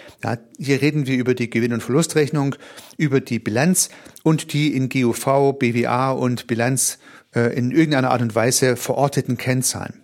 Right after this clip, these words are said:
Ja, die Umsatz, äh, die Ums-, die Umsatzerlöse, die Kosten, die Roherträge, der Liquiditätsgrad, die Eigenkapitalquote, ähm, und all solche Dinge,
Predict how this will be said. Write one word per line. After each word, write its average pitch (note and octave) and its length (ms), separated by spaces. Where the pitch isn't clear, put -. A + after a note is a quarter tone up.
Ja, A2 180
die C3 300
Umsatz, - 960
äh, A#2+ 380
die - 80
Ums-, C3+ 300
die D3 100
Umsatzerlöse, C3 760
die B2 160
Kosten, B2 640
die C3+ 220
Roherträge, B2+ 1000
der B2 140
Liquiditätsgrad, B2 1120
die C#3 100
Eigenkapitalquote, B2 1400
ähm, A#2+ 300
und D3 140
all D#3+ 120
solche C#3+ 320
Dinge, D3 380